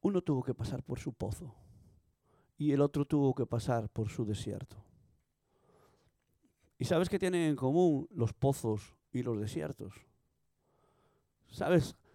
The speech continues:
a-, alguien que tenga estudios, lo que significa un desierto? Desierto, la palabra desierto.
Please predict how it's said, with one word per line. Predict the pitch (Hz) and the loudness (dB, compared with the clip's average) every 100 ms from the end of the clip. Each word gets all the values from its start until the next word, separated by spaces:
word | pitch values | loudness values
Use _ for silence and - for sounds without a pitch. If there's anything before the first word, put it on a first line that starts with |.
| _ _ _ | _ _ _
a-, | - | -6
alguien | - 165 165 151 | 0 2 2 2
que | 147 131 | 2 0
tenga | 120 147 139 131 | 0 -2 0 0
estudios, | - 139 127 117 | 0 0 2 0
lo | 147 147 | 0 0
que | 147 | 0
significa | 170 151 147 156 143 | 0 0 0 -2 0
un | 131 | -2
desierto? | 120 165 180 139 90 98 - - _ _ _ | -2 -4 -4 -4 -8 -10 -18 -20 _ _ _
Desierto, | 131 151 - 190 139 104 | 0 2 4 2 4 2
la | 110 | 4
palabra | 165 202 180 | 4 4 2
desierto. | 151 127 104 - 95 | 2 0 -2 -4 -10